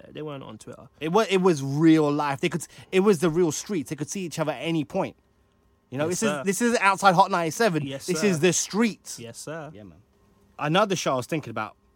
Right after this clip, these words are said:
Speaker 2: in preparation for the podcast was Dexter's Laboratory.
Speaker 1: I never watched that. So
Speaker 2: You
Speaker 1: this
Speaker 2: never
Speaker 1: is,
Speaker 2: watched it?
Speaker 1: No, this is my cue to go make me a cup of tea.
Speaker 2: Okay.
Speaker 1: I'm just gonna sit back and listen,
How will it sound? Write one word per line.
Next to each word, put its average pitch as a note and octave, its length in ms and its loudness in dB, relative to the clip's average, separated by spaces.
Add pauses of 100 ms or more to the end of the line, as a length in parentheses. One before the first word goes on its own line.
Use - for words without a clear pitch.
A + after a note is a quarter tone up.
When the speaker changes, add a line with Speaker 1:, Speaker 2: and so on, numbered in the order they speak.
(140)
Speaker 2:
in C3+ 120 -8
preparation C#3 580 -4 (1200)
for - 120 -12
the A2 80 -12
podcast - 560 -8 (760)
was B2 300 -6 (300)
Dexter's - 560 -10 (120)
Laboratory. F#2+ 720 -14 (240)
Speaker 1:
I C3 80 -10
never D3+ 240 -6
watched D#3 260 -8
that. D#3+ 260 -12
So - 120 -14
Speaker 2:
You B3+ 80 4
Speaker 1:
this - 20 6
Speaker 2:
never E4+ 140 4
Speaker 1:
is, F#4+ 60 0
Speaker 2:
watched G4+ 220 -2
it? E3+ 60 -2
Speaker 1:
No, A#2 140 -6
this D3 160 -12
is C#3+ 100 -8
my D3 160 -6
cue D#3 360 -6 (260)
to - 80 -18
go B2 200 -10
make A#2+ 180 -10
me A#2 80 -12
a A#2+ 40 -14
cup - 180 -18
of - 80 -20
tea. G#2 160 -20 (580)
Speaker 2:
Okay. A3+ 960 0
Speaker 1:
I'm G#3 100 4
just - 120 -4
gonna G#3+ 100 -2
sit - 240 -6
back F3+ 160 -6
and E3+ 80 -6
listen, C3 360 -8